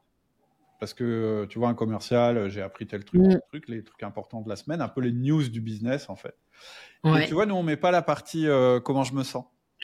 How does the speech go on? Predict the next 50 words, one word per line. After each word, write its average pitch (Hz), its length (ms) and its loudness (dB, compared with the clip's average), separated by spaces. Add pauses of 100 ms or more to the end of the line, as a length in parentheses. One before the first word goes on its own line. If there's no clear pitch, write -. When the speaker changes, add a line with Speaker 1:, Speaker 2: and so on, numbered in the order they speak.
(140)
Speaker 1:
Et 120 840 4
ça 123 160 0
me 120 80 -2
plaît. 143 340 -2
Speaker 2:
Ok. 240 120 2
Speaker 1:
En - 100 -4
fait. 208 80 0 (180)
Je - 100 -20
trouve - 160 -20
ça 127 160 -10
génial. 120 500 -8 (720)
Euh, 101 380 -4
je - 100 -14
pense 165 200 0
qu'il 160 100 2
y - 20 6
a - 20 -6
des 143 120 -2
gens, 170 140 -2
ils 156 60 -4
doivent 123 160 -2
le 123 80 -4
faire 123 180 -8
facilement, 135 440 -6
d'autres, 123 200 -8
ça 123 80 -4
doit 117 140 -4
être - 160 -12
plus 127 160 -4
dur, 180 260 -4
mais, 113 260 0
mais 113 120 -2 (340)
pas 117 120 0
grave, 180 260 -2
quoi. 110 140 -10
Je - 60 -16
trouve - 180 -14
que - 100 -12
c'est, 104 320 -8 (120)
faut - 280 0
avoir, 156 400 2 (380)
plus 226 220 -2
tu, 196 300 -8 (380)
plus 220 140 0
les 196 160 6
gens 180 160 -2
communiquent, 165 480 -2
mieux 139 120 -2
c'est, 131 220 -6
hein, 107 60 -6